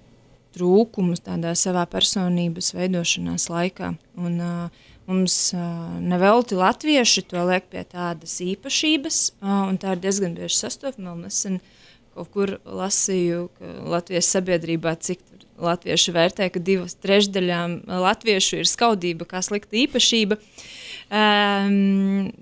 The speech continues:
tad, eh, nu, es domāju, mēs pastamies tādā mūsu sabiedrības attīstībā,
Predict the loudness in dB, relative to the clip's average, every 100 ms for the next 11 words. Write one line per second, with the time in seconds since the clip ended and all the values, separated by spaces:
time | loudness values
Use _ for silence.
0 | -8 0 2 2 0 0 0 0 2 2
1 | 4 4 2 2 0 -2 0 2 0 -2
2 | 0 0 2 2 2 2 0 2 0 0
3 | -6 -2 0 0 -2 -6 -2 0 0 0
4 | -2 -2 -2